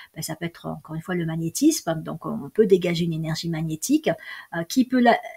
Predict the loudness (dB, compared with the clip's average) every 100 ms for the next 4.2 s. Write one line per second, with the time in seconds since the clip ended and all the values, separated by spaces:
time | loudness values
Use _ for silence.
0 | -6 0 0 4 2 4 2 2 0 -2
1 | 0 0 -4 -6 -6 -6 -6 -4 -4 -4
2 | -6 -4 -4 -4 -6 -4 -2 -2 -2 0
3 | 2 0 -2 -4 -6 -8 -10 -12 -8 -4
4 | -2